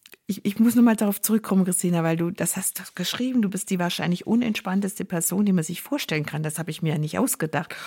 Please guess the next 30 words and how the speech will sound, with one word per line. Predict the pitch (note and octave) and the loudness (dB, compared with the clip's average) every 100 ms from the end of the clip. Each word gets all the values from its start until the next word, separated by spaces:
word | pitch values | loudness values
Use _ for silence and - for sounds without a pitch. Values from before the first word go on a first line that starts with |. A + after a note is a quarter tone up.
| - | -10
Und | - | 2
wenn | F#3+ | 4
man | G3 | 4
dich | G#3 | 2
jetzt | G3+ - | -2 0
hier | F3+ | 0
so | F3 | 2
sitzen | D#3+ - G4 - C4 | 2 4 4 10 10
<laughs> | |
sieht, | F#3 - - - C4+ - - A#3+ | 10 8 6 8 4 4 -4 -4
können | - G3+ F#3+ | 0 2 4
einem | F3+ F3+ | 2 -2
alle | - F#3+ E3+ | 2 4 6
möglichen | G3+ F#4 G4+ E4 C4 | 8 8 10 10 10
Adjektive | F#3 G#3+ F3+ - F#3+ G3+ | 6 4 0 2 0 4
einfallen, | D#3+ D#3+ - D#3+ G#3+ | 4 6 6 6 6
aber, | F#3+ G3+ - | 6 4 4
aber | G3 G#3+ | 2 4
nicht, | A3 - | 2 2
dass | F#3+ | -4
du | - | -4
unentspannt | - D#4+ A#3+ G3+ - - F3 F3 | 4 4 6 2 0 -2 -2 0
bist. | F3 E3+ - - - - - | -2 -4 -6 -12 -14 -14 -8
Ähm, | - E3 E3+ E3+ | -2 0 0 -2
aber | E3 F#3 | -2 0
du | G#3+ | 0
schreibst | - F#3+ B3 - - | -2 -4 -4 -4 -4
auch, | A#3 | -4
dass | - A3 - | -2 -2 0
du | A3 G#3 | 0 0